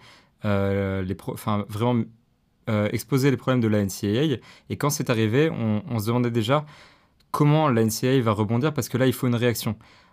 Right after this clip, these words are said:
On voit de plus en plus de joueurs, euh, qui partent, euh, jouer ailleurs, qui restent en Europe, à l'image de Doncic pour sa saison rookie, mais bon,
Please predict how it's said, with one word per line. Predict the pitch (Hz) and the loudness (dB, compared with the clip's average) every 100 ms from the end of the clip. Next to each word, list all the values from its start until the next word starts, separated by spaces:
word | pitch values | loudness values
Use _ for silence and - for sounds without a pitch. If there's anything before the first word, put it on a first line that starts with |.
| - | -4
On | 120 | 0
voit | 131 | 2
de | 135 | 0
plus | - 143 | -2 -2
en | |
plus | 135 151 135 | -2 -2 0
de | 110 | 0
joueurs, | 107 127 127 - 113 | 2 2 2 -2 -4
euh, | 104 | -2
qui | 101 - | -4 -8
partent, | - 120 113 - | -2 0 -2 -4
euh, | 101 98 95 95 | -4 -2 -4 -6
jouer | 104 107 | -2 0
ailleurs, | 104 110 131 135 | 2 2 2 0
qui | - 107 | -4 -4
restent | 101 107 107 | -2 -2 -2
en | |
Europe, | 101 104 123 120 | -2 2 0 0
à | 107 95 | -2 -2
l'image | 101 107 92 | -2 -2 -4
de | 98 92 | -6 -6
Doncic | 107 104 117 - | -6 -6 -10 -12
pour | 110 | -12
sa | 110 | -12
saison | - 101 101 | -10 -8 -8
rookie, | 95 - 123 | -10 -6 -4
mais | |
bon, | 95 | -4